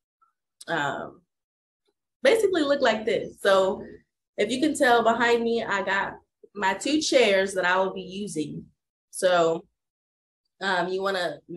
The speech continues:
be able to tie the string on, on one side of one chair or whatever you might be using, and then, uh,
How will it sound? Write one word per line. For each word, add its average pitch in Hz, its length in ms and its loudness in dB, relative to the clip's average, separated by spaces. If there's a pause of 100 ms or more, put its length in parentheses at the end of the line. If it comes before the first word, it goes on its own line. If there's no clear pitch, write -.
be 190 160 -4
able 196 160 -6
to 170 140 -6
tie 202 260 -2
the 180 100 -6
string 190 340 -6
on, 185 380 -6 (540)
on 180 200 -4
one 185 140 -2
side 185 280 -4
of 180 500 -6
one 277 240 -2
chair 262 460 -4
or 185 260 -4
whatever 185 680 -6 (260)
you 185 120 -8
might 180 180 -6
be 185 60 -14
using, 185 580 -12
and 180 100 -10
then, 170 400 -10
uh, 170 340 -8